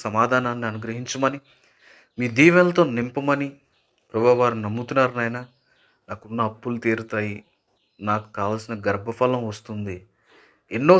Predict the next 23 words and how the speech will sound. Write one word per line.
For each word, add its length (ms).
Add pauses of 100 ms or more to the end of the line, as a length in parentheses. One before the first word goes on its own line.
సంవత్సరాలుగా 640
ఎదురు 240
చూస్తున్నటువంటి 800 (440)
ఒక 120 (100)
సొంత 320
గృహాన్ని 440 (100)
నిర్మించుకోగలం, 840 (640)
దేవుడు 380
మాకు 160 (120)
సహాయం 420
చేస్తాడని 600 (360)
బిడ్డలు 300
విశ్వసిస్తున్నారు. 760 (800)
నీ 60 (100)
విశ్వాసమే 600 (540)
నిన్ను 200
స్వస్థపరచును 760 (340)
అని 180
సెలవిచ్చారు 560
నాయన. 200 (920)
ప్రభా, 220 (280)
ఆ 100
యొక్క 160